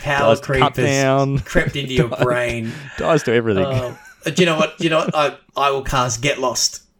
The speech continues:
Speaker 1: on that thing if I, uh, i-, if I need to. So,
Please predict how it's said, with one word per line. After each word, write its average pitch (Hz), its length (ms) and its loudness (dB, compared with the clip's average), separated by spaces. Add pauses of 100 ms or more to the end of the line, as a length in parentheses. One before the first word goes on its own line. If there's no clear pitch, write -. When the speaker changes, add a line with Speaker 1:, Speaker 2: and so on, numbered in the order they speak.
(180)
Speaker 1:
on 127 180 0
that 117 200 -4
thing 127 160 2
if 117 160 -2
I, 113 360 0
uh, 110 500 -4 (280)
i-, - 20 -4
if 123 320 -6
I 120 100 2
need 120 200 -4
to. 208 220 -2
So, 120 440 2